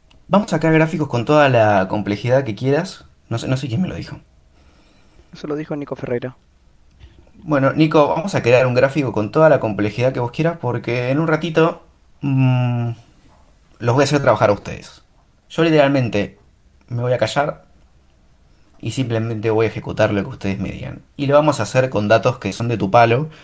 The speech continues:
Speaker 1: porque me bajé una tabla de datos gigantes con toda la data de, de los Juegos Olímpicos de Tokio.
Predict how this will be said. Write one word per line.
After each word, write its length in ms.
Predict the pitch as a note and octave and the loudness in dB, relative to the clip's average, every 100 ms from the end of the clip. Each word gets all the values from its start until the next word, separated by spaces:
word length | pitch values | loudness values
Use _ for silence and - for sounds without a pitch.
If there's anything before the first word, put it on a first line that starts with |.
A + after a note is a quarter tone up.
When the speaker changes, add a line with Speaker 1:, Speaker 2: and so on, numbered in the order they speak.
| - - _ | -20 -20 _
Speaker 1:
porque 260 | G#2 G#2 G#2+ | -2 0 2
me 120 | A2 | 2
bajé 360 | G#2+ - C#3+ | 2 2 0
una 580 | C#3 C3 A#2+ A2+ G#2 G2 - | 0 0 -2 -4 -4 -6 -6
tabla 300 | B2+ B2+ A#2 | -2 0 0
de 80 | |
datos 300 | A#2 A#2 B2+ | 0 -2 -6
gigantes 440 | - A2+ A#2 A2 A#2 | -4 -4 -4 -8 -10
con 460 | - A2 G#2 G#2 | -10 -8 -6 -6
toda 160 | G2+ A#2 | -2 0
la 80 | F#2 | 2
data 320 | G2+ F#2 F#2 | 2 2 -2
de, 300 | - - - | -2 -8 -10
de 100 | D3 | -10
los 100 | D3 | -6
Juegos 180 | A2 G#2+ | -2 0
Olímpicos 360 | G#2+ G2+ G#2 | 0 -2 -2
de 100 | G2 | -4
Tokio. 360 | G2+ A2+ C3+ | -2 -2 -4